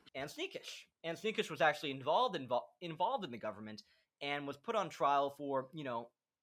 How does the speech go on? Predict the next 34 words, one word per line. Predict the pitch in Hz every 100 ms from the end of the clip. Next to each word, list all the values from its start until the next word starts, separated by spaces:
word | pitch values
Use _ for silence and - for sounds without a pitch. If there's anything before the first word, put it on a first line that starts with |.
| _ 135
the | 165
S-, | 165 - - _ 143 120
the | 135
government | 160 160 160 151
in, | 156 156 151 147 - -
uh, | 120
Bav-, | 110 127 101 _
the | 139
Soviet | 135 143 127 131 120
Repu-, | 127 135 - _
Bavarian | 139 131 135 127 117
Soviet | - 143 123
Republic | 104 110 104 104 -
actually | 123 - 123
did | 113 107
cause | - 113 117 110
some, | - 104 107
you | 123
know, | 95 - _
some | - 165
atrocities | 147 - 123 117 - 98 -
to |
some | 90 92 85
degree, | 82 98 76 78 _ _ _ _ _ _ _ _ -
along | 160 170 170
with | 160
the |
Freikorps. | 151 135 120 110 - - -
Both | 190 180
sides | - 139 127
were | 123
killing | - 123 113
people, | 101 101 - 98 92 _ _ _ -
um, | 107 104 98 95 95 98